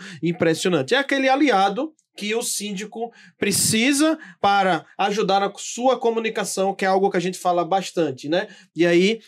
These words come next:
aquela comunicação efetiva aí da Eletromídia no seu prédio só vai agregar bastante aí com a tua gestão. Sabe quanto custa?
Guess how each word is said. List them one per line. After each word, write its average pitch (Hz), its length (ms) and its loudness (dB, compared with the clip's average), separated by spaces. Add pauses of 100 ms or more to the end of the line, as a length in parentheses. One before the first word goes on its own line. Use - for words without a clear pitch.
aquela 175 300 0
comunicação 185 680 0
efetiva 175 600 -2
aí 156 140 4
da 147 320 0
Eletromídia 185 680 0
no 175 120 0
seu 220 200 -2
prédio 196 340 -2
só 220 120 -2
vai 190 160 0
agregar 180 360 0
bastante 175 480 -2
aí 160 120 2
com 175 200 -2
a 175 40 0
tua 170 300 2
gestão. 156 460 -4
Sabe 175 240 -2
quanto 160 240 -8
custa? 180 400 -4